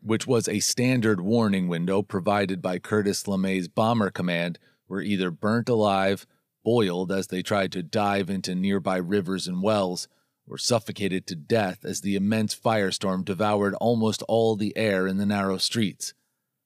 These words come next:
Allied bombing raids over a nine-month period would take over one million lives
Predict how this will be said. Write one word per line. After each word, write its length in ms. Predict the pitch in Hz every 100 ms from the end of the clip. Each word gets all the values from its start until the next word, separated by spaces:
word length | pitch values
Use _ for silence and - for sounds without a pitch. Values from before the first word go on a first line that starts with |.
| _ -
Allied 380 | 147 180 175
bombing 360 | 135 113 107 104
raids 360 | 104 101 107 117
over 260 | 107 95
a 80 | 98
nine-month 580 | 98 110 127 120 107 107
period 460 | 92 92 90 87 - _ _ -
would 160 | 92
take 260 | 110 110 90
over 300 | 107 98 101
one 400 | 95 104 117 131
million 440 | 120 113 110 107
lives 560 | 101 95 78 - - -